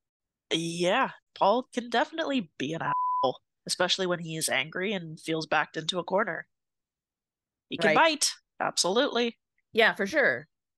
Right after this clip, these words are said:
Speaker 2: But, you know, if you don't actually have any specifics of what he <laughs> did and said, then there's a limit to how much you can expect us to judge him or how much judgment you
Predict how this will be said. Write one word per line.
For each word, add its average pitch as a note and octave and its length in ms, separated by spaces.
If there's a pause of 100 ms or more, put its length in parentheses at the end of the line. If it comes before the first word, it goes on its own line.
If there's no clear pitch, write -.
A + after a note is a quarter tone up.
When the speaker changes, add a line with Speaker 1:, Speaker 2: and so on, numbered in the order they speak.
(720)
Speaker 2:
But, A#3+ 400 (460)
you A#3 100
know, F#3+ 320
if A#3+ 160
you C4+ 140
don't A#3+ 340
actually G#3+ 720 (220)
have G3 500
any F3+ 240
specifics D#3+ 720
of E3+ 160
what F3+ 160
he G3 180
<laughs> D#3+ 40
did D4+ 260
and B3+ 180
said, A3+ 540 (880)
then G#3+ 560 (320)
there's C4 240
a C4+ 80
limit C4+ 300
to A#3+ 120
how G#3 60
much G3+ 180
you G#3+ 200
can G#3+ 120
expect G3 380
us F#3 140
to F3 120
judge A3 280
him F3+ 340
or F#3 180
how A3+ 140
much G#3+ 420
judgment A3 480
you D4 140